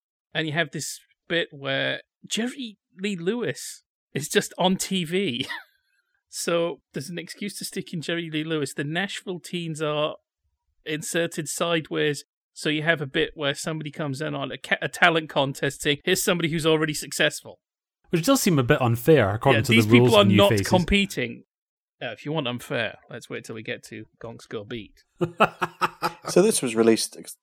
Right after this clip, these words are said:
Speaker 3: the little bit of research that I did, this was, uh, released as a B movie to support The Intelligence Men. The target audience for The Intelligence Men would have been, what,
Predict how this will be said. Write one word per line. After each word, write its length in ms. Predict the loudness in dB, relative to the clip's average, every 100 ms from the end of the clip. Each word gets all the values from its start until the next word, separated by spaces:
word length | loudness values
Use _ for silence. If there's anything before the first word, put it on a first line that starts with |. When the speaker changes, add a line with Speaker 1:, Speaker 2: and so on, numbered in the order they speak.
| _ -6
Speaker 3:
the 80 | -2
little 160 | -2 0
bit 80 | 0
of 60 |
research 380 | 0 0 -2 -4
that 100 | -6
I 60 | -4
did, 180 | -4 -6
this 220 | -8 -10
was, 100 | -16 _ -10
uh, 160 | -8 -6
released 440 | -6 -4 -6 -6
as 120 | -8
a 160 | -8 -12 -8
B 140 | -4 -2
movie 280 | -4 -6
to 200 | -8 -8 -8
support 460 | -10 -6 -4 -4 _ _ _ _
The 100 | -2 0
Intelligence 500 | 2 2 2 -2 -6
Men. 220 | -10 -10 _ _ _
The 380 | -14 -14 -10 -8
target 300 | 2 2 4 0
audience 260 | 0 -4
for 80 | -4
The 60 | -4
Intelligence 440 | -2 -2 0 -2 -2
Men 280 | -2 0
would 100 | 0
have 80 | 0
been, 220 | 0 0
what, 180 | -2 -4